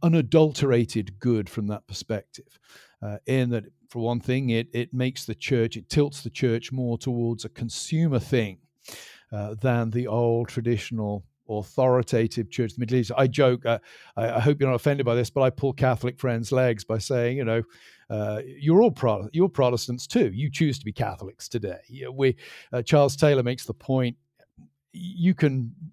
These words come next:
ev-, you can believe the same today that somebody believed in fifteen hundred, but you cannot believe in the same way,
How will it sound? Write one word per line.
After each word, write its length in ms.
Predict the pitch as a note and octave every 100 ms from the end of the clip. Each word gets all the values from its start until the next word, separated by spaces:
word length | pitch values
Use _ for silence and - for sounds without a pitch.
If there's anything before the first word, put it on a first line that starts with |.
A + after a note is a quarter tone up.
| -
ev-, 240 | F3+ E3
you 140 | E3+ G#3+
can 120 | F#3
believe 280 | D#3+ D#3 A#2+
the 60 | A2
same 460 | - D#3+ D#3+ D3+
today 420 | B2+ A#2+ B2 A#2
that 200 | A#2 B2
somebody 280 | - C3 B2
believed 320 | A#2 A#2+ A#2
in 80 | A2
fifteen 360 | - B2+ B2 A2
hundred, 280 | A#2+ G#2+ A2+
but 80 |
you 120 | B2 C3+
cannot 420 | - C#3+ D#3+ D3
believe 280 | C3 B2+ B2
in 80 |
the 60 | A#2
same 340 | - B2 G#2
way, 220 | G#2 F#2+